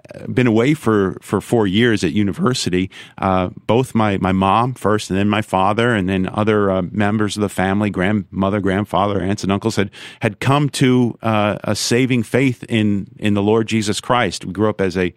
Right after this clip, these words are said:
very devout Roman Catholic family, and so I'd gone through the catechisms and all. And, uh, but what I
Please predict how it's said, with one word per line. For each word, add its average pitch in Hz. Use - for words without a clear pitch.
very 202
devout 120
Roman 117
Catholic 143
family, 82
and 101
so 107
I'd 98
gone 101
through 107
the 101
catechisms 90
and 85
all. 87
And, 87
uh, 87
but 104
what 120
I 107